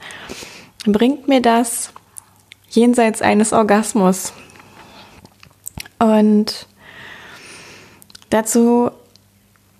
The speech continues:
habe ich eine Geschichte geteilt gestern und die möchte ich auch jetzt gerne hier nochmal mit dir teilen. Und zwar hatte ich in meiner Ausbildung mal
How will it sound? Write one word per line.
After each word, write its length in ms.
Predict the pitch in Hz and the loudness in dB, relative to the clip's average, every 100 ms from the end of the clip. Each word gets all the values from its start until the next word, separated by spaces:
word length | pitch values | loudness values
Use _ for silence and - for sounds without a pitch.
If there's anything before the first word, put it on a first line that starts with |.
| _ _ - | _ _ -2
habe 100 | 226 | 0
ich 140 | 226 | 0
eine 280 | - 226 226 | 0 2 2
Geschichte 540 | 220 214 262 269 - 320 | 2 0 0 -2 -2 -2
geteilt 580 | 254 - 254 254 262 | -2 0 0 2 0
gestern 400 | 262 262 - 254 | 0 -2 -2 -2
und 100 | 233 | 0
die 120 | 226 226 | 2 2
möchte 240 | 233 233 | 0 -4
ich 120 | - | -8
auch 140 | 220 - | -8 -4
jetzt 300 | 214 - - | -6 -6 -4
gerne 260 | 220 214 | -2 0
hier 320 | 208 208 254 | -2 0 -2
nochmal 540 | 294 269 247 233 233 233 | 0 -2 -2 -2 0 0
mit 200 | 220 214 | 0 0
dir 220 | 247 285 | 0 0
teilen. 640 | - 254 233 233 226 233 233 - _ _ _ _ _ _ _ _ _ _ _ _ _ _ _ - - - - - - - - - _ - | 0 0 2 4 4 2 0 -12 _ _ _ _ _ _ _ _ _ _ _ _ _ _ _ -20 -20 -20 -18 -20 -20 -20 -20 -20 _ 0
Und 160 | 233 | 0
zwar 400 | 226 - 226 233 | 0 0 0 2
hatte 160 | 240 - | 0 -2
ich 160 | 233 | -4
in 120 | - 214 | 0 0
meiner 340 | 208 214 - | 2 0 0
Ausbildung 640 | 285 - 254 240 240 240 | -2 0 0 2 2 4
mal 520 | 220 220 220 226 247 | 2 2 2 2 -2